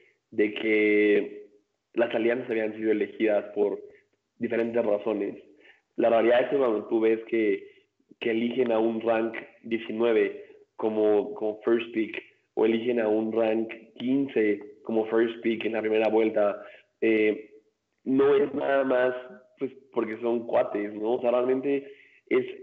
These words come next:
algo tienen, alguna estrategia hubo, algo vieron bueno en eso, y pues,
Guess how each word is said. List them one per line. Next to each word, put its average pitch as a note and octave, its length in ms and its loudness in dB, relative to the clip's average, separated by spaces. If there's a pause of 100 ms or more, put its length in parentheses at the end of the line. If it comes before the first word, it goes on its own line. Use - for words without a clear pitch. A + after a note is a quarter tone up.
(240)
algo E3 460 2
tienen, D#3+ 520 -2
alguna A2 440 0
estrategia C#3 520 -2
hubo, B2+ 460 2
algo C3+ 260 2
vieron B2+ 360 0
bueno A#2 220 0
en A#2 120 -2
eso, A#2+ 400 -2 (420)
y A2 180 -6
pues, G#2 320 2